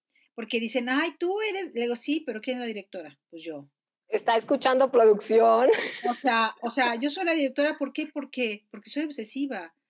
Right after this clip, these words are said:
Speaker 1: Si no fuera, no estaría, no estaría aquí dirigiéndolos a ustedes. Este, es más, si yo encontrara una gente más obsesiva que yo y más perfeccionista que yo y más, yo así le do-, le digo, "Órale, toma la batuta", porque yo quiero descansar.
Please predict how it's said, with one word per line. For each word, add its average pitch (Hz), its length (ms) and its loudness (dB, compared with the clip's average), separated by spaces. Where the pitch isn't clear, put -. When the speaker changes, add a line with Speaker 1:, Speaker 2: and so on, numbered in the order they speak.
Speaker 1:
Si 240 200 -2
no 302 120 0
fuera, 302 400 -2
no 311 80 -2
estaría, 320 580 -6
no 254 100 -4
estaría 302 480 -4
aquí 269 300 -4
dirigiéndolos 254 580 -6
a 269 40 -6
ustedes. 294 540 -10
Este, 196 800 -10
es 294 220 -2
más, 339 240 0
si 226 140 -10
yo 269 120 -4
encontrara 269 680 -8
una 233 180 -10
gente 277 340 -6
más 220 220 -10
obsesiva 233 560 -12
que 151 140 -16
yo 185 260 -14
y 185 120 -16
más 202 220 -12
perfeccionista 214 840 -12
que 180 120 -18
yo 196 140 -18
y 196 60 -16
más, 254 220 -12
yo 262 360 0
así 269 440 -6
le 220 240 -8
do-, 220 180 -8
le 233 220 -6
digo, 247 240 -6
"Órale, 247 340 -2
toma 240 280 -6
la 240 140 -6
batuta", 196 460 -12
porque 214 220 -12
yo 214 60 -10
quiero 226 160 -6
descansar. 190 960 -8